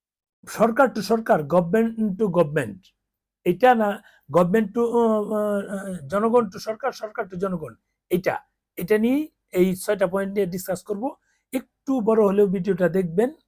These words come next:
আমার অনুরোধ। প্রথম যেটা হচ্ছে ভারত পাকিস্তান যুদ্ধ আপাতত বন্ধ হয়েছে, যেটা উভয় দেশই এখন চাচ্ছে, আহ, যুদ্ধটা কন্টিনিউ না হোক। ক্ষতি কিন্তু উভয় দেশেরই হয়েছে,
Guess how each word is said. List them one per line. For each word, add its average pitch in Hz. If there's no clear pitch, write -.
আমার 156
অনুরোধ। 185
প্রথম 202
যেটা 233
হচ্ছে 226
ভারত 196
পাকিস্তান 240
যুদ্ধ 175
আপাতত 226
বন্ধ 196
হয়েছে, 123
যেটা 151
উভয় 220
দেশই 214
এখন 196
চাচ্ছে, 190
আহ, 170
যুদ্ধটা 185
কন্টিনিউ 185
না 165
হোক। 123
ক্ষতি 208
কিন্তু 240
উভয় 226
দেশেরই 185
হয়েছে, 135